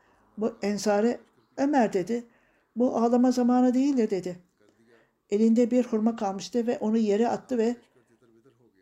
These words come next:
hurmaya hitap ederek, "Se-, benimle, e, Allah arasında bu,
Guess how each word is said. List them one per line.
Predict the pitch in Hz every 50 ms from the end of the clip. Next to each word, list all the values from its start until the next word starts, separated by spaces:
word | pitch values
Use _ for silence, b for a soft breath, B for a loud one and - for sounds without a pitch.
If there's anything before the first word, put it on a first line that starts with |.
| 95 _ _ _ _ _ _ _ _ _ _ _ _ _ _ _ _ 117 117 113 113 _ _ 131 131 139 139 - _ _ _ 117 117
hurmaya | _ _ 226 226 226 226 240 233 233 240 240
hitap | 214 220 220 247 254 254 240
ederek, | 220 226 208 202 226 247 247 - _ _ _ _ _ _ _ _ _ _ _ _ _ _ _ _ _ _ _ _ 113 _ 127 113 _ 113 110 110 113 117 113
"Se-, | - - - - - - - - - 226 - - - - _ _ _ _ _ -
benimle, | 220 214 220 240 269 277 262 254 254 240 240 - - _ _ _ -
e, | - 202 208 208 - 208 - - _ _ 143 123 _ _ _ _ _ _ _ _ _ _ _ _
Allah | - 214 220 233 262
arasında | 262 247 240 233 226 - 226 214 208 240 240 220 220
bu, | 233 247 247